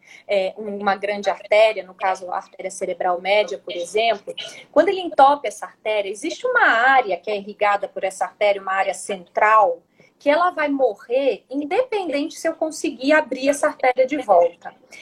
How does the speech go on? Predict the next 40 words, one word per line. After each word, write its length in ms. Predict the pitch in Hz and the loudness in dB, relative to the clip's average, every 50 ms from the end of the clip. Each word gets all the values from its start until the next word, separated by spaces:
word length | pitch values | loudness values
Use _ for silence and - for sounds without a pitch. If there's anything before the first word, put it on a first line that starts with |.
| - - _ | -20 -20 _
Essa 540 | - 214 254 294 339 359 359 349 - - 269 | 2 4 6 6 6 4 2 0 -2 -4 -4
área 520 | 226 214 214 220 247 269 262 262 247 220 | -2 -2 -4 -4 -2 0 0 0 -2 -4
que 140 | - _ 226 | -10 _ -6
vai 160 | 196 226 240 | -2 -2 -2
morrer 400 | 247 254 247 226 - - 226 220 | 0 0 -2 -2 -2 -6 -8 -8
independentemente 1040 | 226 233 226 202 269 392 - - 403 381 302 294 285 277 277 254 240 226 226 220 - | -8 -8 -4 -2 -2 -2 0 -2 -2 -2 -2 -2 -2 -2 -4 -4 -6 -6 -8 -8 -10
se 160 | - - - | -10 0 0
eu 100 | 226 214 | 4 4
abrir 560 | 208 190 185 - - 220 247 277 285 277 277 - | 4 2 2 0 -4 -4 2 4 2 2 2 2
essa, 540 | - 196 190 - - - 202 185 180 - - | 0 0 0 0 -2 -2 0 0 2 0 0
essa 440 | - 196 190 - - 190 - - 190 | -2 -2 -2 -2 -4 -6 -4 -4 -6
artéria 540 | - - - - 233 247 269 269 254 214 - - - - | -6 -6 0 2 4 4 4 4 2 0 -2 -4 -12 -16
se 180 | - - - 269 | -10 -8 -6 -6
chama 360 | - - 294 277 277 277 302 | 0 2 4 4 6 6 6
o 80 | - | 6
core 600 | - - - - - 277 262 262 262 254 240 - | 4 -2 -12 0 4 6 6 6 6 4 2 -2
do 100 | _ - | _ -18
infarto. 680 | 202 196 196 _ _ 180 170 165 - - _ _ 202 185 | -20 -20 -20 _ _ -10 -10 -10 -10 -12 _ _ -16 -16
Esse 220 | 185 196 - - | -16 -14 -10 -4
é 60 | 226 240 | -4 -4
o 200 | 247 247 233 - _ - 240 - _ - | -4 -4 -8 -18 _ -18 -18 -16 _ -2
infarct 560 | 262 277 285 - 294 240 240 - - - - | -2 -2 2 4 4 4 4 2 -8 -16 -14
core, 500 | - - - 196 175 160 139 - - - | -2 4 4 6 6 6 2 0 -2 -6
né? 260 | 175 196 214 233 233 | -6 -2 -2 0 0
É 60 | 214 208 | 0 -2
o 60 | - | -4
core 420 | - - - 240 233 208 196 202 | -4 4 6 6 6 6 4 0
do 80 | 196 185 | -10 -18
infarto. 600 | 185 _ _ - 165 - - - _ _ _ _ _ _ _ - - - - - - - | -18 _ _ -10 -8 -8 -10 -12 _ _ _ _ _ _ _ -20 -20 -20 -18 -18 -6 2
Agora, 460 | - 370 415 320 277 208 185 185 196 | 2 2 4 4 2 2 2 2 0
existe 440 | 214 240 240 - - 605 - - - | -4 -6 -4 -4 -4 -4 -4 -6 -6
uma 240 | 415 381 349 311 294 | -2 0 4 6 6
outra 300 | 285 269 285 - 247 226 | 6 6 4 2 0 0
área 300 | 208 214 214 202 202 202 | 0 2 0 0 -2 -2
periférica, 960 | - - 349 427 415 339 - - - - 262 277 294 269 220 208 208 - 185 180 | -4 -4 -4 -4 -4 -6 -10 -8 -2 0 2 4 4 2 0 0 -6 -10 -10 -6
tá 120 | - 220 | -6 -6
em 120 | 226 240 | -8 -8
volta 420 | 220 - 254 302 381 403 381 - 208 | 0 0 2 2 2 0 -2 -4 -6
do 100 | 196 208 | -6 -8
core 480 | - - - 247 247 247 214 180 - | -8 2 6 6 6 6 6 2 -2